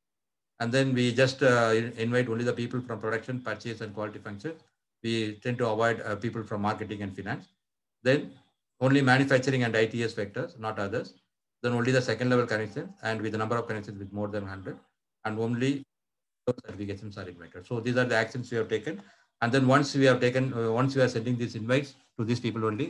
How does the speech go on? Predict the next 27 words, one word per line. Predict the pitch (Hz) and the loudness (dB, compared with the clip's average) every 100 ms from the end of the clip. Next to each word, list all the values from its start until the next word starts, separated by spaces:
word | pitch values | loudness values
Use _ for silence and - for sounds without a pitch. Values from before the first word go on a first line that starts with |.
| 117 | -4
then | 110 | -4
we | 107 | -4
are | |
finding | 104 107 104 101 | -4 -6 -8 -8
that | 127 - _ _ _ | -8 -10 _ _ _
our | 107 107 | -6 -4
conversion | 113 113 110 113 | -4 -4 -4 -4
rate | 104 101 | -6 -6
is | 113 | -6
very | 98 92 | -8 -8
high. | 92 - _ _ _ _ _ _ _ | -12 -18 _ _ _ _ _ _ _
So | _ 156 151 - - - - | _ 4 6 4 -4 -16 2
now | 147 170 | 6 8
I | 165 | 6
think | 170 165 | 4 4
I | 147 | 6
have | 143 131 | 6 4
given | 135 143 | 4 6
you | 147 | 8
a | 139 | 6
case | 131 135 135 | 6 4 2
studies, | 131 131 | 0 -2
two | 135 139 | -2 -2
case | 135 123 | 0 -2
studies, | 123 143 | -4 -4
one | 120 123 | -2 2
on | 131 139 | 2 0